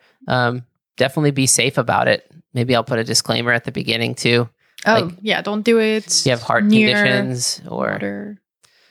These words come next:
Speaker 1: don't do it near
Speaker 2: Conditions.
Speaker 1: water. I mean, somebody almost drowned.
Speaker 2: Yeah.
Speaker 1: Ironically
Speaker 2: Don't do it
Speaker 1: enough.
Speaker 2: when you're driving, like Luke tried initially.
Speaker 1: Apparently. <laughs> The, the guy who almost drowned,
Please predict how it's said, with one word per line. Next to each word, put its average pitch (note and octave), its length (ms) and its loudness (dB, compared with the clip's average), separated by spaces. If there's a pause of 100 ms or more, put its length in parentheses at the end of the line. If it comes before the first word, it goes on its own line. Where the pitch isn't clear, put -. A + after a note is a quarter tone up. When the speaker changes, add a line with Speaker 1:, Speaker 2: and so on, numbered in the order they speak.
(120)
Speaker 1:
don't B2 160 2
do C3 100 2
it B2+ 60 2
near A#2+ 180 2
Speaker 2:
Conditions. G#2+ 120 -2
Speaker 1:
water. B2 440 2
I B2+ 60 -6
mean, B2+ 140 -2
somebody C#3+ 320 0
almost A#2 340 -2
drowned. A#2+ 500 -2
Speaker 2:
Yeah. F#3 300 -8 (100)
Speaker 1:
Ironically B2 400 0
Speaker 2:
Don't - 180 4
do - 40 4
it - 40 4
Speaker 1:
enough. C3 140 2
Speaker 2:
when B3 100 4
you're B3+ 120 2
driving, G#3+ 580 -2
like G3+ 220 -4
Luke G#3 180 -4
tried F#3+ 480 -8
initially. G3+ 440 -10
Speaker 1:
Apparently. B2+ 520 -2
<laughs> C#3+ 180 2 (500)
The, B2+ 140 4
the C3 100 -2
guy C3 220 0
who E3+ 120 0
almost D3 320 0
drowned, B2 460 -2